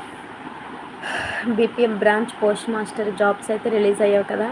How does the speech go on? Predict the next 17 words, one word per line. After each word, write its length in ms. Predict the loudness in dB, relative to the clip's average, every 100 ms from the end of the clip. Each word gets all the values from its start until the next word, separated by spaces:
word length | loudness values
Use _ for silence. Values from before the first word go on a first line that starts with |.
| -6 -4
జీడీఎస్ 360 | 0 4 2 2 2
పోస్టల్. 440 | 2 2 -4 -6 -6 -10 -14 -12 -12 -14 -14 -4
So, 80 | 0 4
దయచేసి 480 | 4 4 0 0 0
ఇంటికాడ 340 | 2 2 2 2 4
ఖాళీగా 340 | 4 4 4 4
ఉన్న 100 | 2 2
బదులు 240 | 2 2 0
అందరూ 220 | 0 2 4 2
అప్లై 240 | 2 2
అయితే 160 | 4 2 0
చేసుకోండి. 560 | 0 0 -2 0 0 -2 -6 -14 -14 -2 2
Already 360 | 2 2 0 2 2
నోటిఫికేషన్ 600 | 2 -2 -4 -2 -2 -2
అయితే 140 | -2 0
జనవరి 420 | 2 4 4 2 2
థర్టీ 220 | 0 0